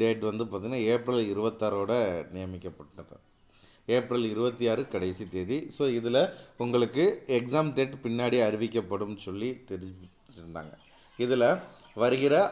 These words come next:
ஆகஸ்ட் இருபத்தி ஐந்து முதல் முப்பத்தி ஒன்று வரை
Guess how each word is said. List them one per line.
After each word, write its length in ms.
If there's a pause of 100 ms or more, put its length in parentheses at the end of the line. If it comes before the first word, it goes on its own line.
(500)
ஆகஸ்ட் 440 (420)
இருபத்தி 540 (280)
ஐந்து 300
முதல் 360 (1200)
முப்பத்தி 520 (100)
ஒன்று 280
வரை 200